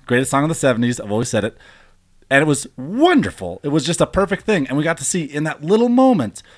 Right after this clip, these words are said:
Gamora singing with Star-Lord. And it showed so much growth in their relationship and personalities that I, I melted at that point. I was already melting. It was like, "I, they are, they're close." And it was amazing to see.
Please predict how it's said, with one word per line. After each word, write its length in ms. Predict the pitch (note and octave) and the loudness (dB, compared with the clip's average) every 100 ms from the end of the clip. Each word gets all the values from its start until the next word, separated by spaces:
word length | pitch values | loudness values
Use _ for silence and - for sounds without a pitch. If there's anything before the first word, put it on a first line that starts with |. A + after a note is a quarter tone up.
| _ | _
Gamora 480 | C#3+ C#3 C#3+ F3 F#3 | -2 2 4 4 2
singing 580 | - - B2 C3+ D3 D3 | -2 -6 -2 0 0 0
with 140 | B2+ | -2
Star-Lord. 720 | - - G2+ G2+ F#2 F#2 F#2 - - - - | -4 -4 -2 -2 -4 -8 -12 -18 -20 -20 -6
And 160 | B2 | -2
it 80 | D3 | -2
showed 340 | - D#3 C3+ G#2 | 0 2 2 0
so 300 | - C3 C#3 | 2 4 4
much 240 | E3 - | 2 -2
growth 280 | - C3+ B2+ | 0 2 2
in 80 | A2+ | 0
their 100 | G2+ | -4
relationship 720 | F#2 F#2+ C3 C3+ C#3 C#3+ C#3+ | -4 -2 -2 -2 -6 -6 -6
and 120 | G2+ | -8
personalities 840 | - C3 D#3 C#3+ B2 G#2+ F#2+ F#2 - - - _ _ _ - | -8 -6 -4 -2 0 -2 -4 -8 -12 -20 -20 _ _ _ -2
that 240 | C3 - - | -2 -2 2
I, 260 | C3 A#2+ - | 2 2 -2
I 140 | - B2+ | 0 2
melted 440 | C3 B2+ - G2 | 4 2 0 -10
at 100 | G#2 | -4
that 180 | A#2 G#2+ | 0 0
point. 240 | - E2 F#2 | 0 -8 -4
I 40 | |
was 120 | A2+ | -4
already 300 | - A2+ A2 G2+ | 0 0 0 0
melting. 360 | G#2+ G2 E2+ | -2 -4 -8
It 100 | F2 | -12
was 140 | G2+ G2 | -10 -8
like, 140 | G2+ | -4
"I, 180 | A2 D3+ | 0 0
they 280 | E3+ B3 D4+ | 0 0 2
are, 160 | D4+ F4 | 0 0
they're 220 | F#4+ F#4 | 0 0
close." 840 | - D4+ C#4 D4+ E4 D4 - - - D#4+ - - | -4 -6 -2 -2 -2 -2 -4 -8 -14 -20 -20 -8
And 360 | D3 D3 C#3+ C#3+ | 0 2 2 0
it 100 | F#3 | -2
was 520 | F3+ D#3 D3+ C3+ - - _ _ _ _ | 2 2 0 -4 -10 -18 _ _ _ _
amazing 1040 | D3+ F3+ F3+ G3+ C4 C4 B2 B2 B2 B2 - _ _ _ | -2 0 0 2 2 2 2 0 0 -4 -6 _ _ _
to 100 | - | -10
see. 480 | - C#4 C#4 E2 | -6 -2 -2 -4